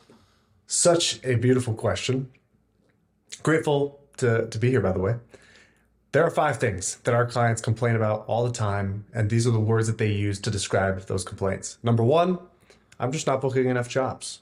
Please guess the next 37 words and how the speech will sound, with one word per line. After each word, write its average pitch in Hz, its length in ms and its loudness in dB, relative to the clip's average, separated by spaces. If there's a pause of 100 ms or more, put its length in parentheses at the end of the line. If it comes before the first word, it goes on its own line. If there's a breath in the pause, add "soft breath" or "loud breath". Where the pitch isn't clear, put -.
(140)
I'm 110 180 2
paying 123 400 4
money 117 240 2
so 127 200 0
that 113 160 -2
customers 117 380 -2
will 107 100 -2
call 180 260 2
me, 185 280 2 (480 loud breath)
but - 100 2
I'm 135 100 2
only 156 140 4
booking 139 340 2
sixty 123 320 -4
percent 127 260 2
of 123 60 2
those 120 200 4
leads." - 420 -2 (680 soft breath)
So 107 440 2
that's 135 200 2
number 120 180 4
one, 101 260 2
is 117 200 4
low 127 260 6
conversion 113 600 4
rates. - 440 -4
You 120 120 2
get 147 180 4
a 147 40 4
hundred 135 320 0
phone 135 220 2
calls, 123 480 2 (240 soft breath)
sixty - 480 0
of 135 100 -2
them 131 140 4
become 123 280 2
customers, 117 600 0